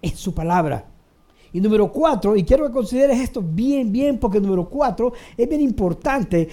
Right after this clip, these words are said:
las consecuencias de tu pecado, la consecuencia de mi pecado, la consecuencia de nuestro pecado, no solo nos afecta a nosotros,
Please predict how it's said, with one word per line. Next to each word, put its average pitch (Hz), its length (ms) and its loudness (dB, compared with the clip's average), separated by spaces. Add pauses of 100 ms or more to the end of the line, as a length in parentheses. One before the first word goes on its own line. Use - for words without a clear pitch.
(160)
las 196 180 0
consecuencias 185 1000 -4
de 147 100 -6
tu - 300 -8
pecado, 190 520 -2
la 139 100 -4
consecuencia 151 680 -4
de 139 140 0
mi 147 160 -2
pecado, 170 500 -2 (200)
la 175 120 0
consecuencia 190 640 -2
de 170 140 0
nuestro 240 400 -2
pecado, 233 420 0 (220)
no 277 180 0
solo 359 480 -2
nos 330 240 -2
afecta 311 800 -4
a 262 60 0
nosotros, 240 920 -6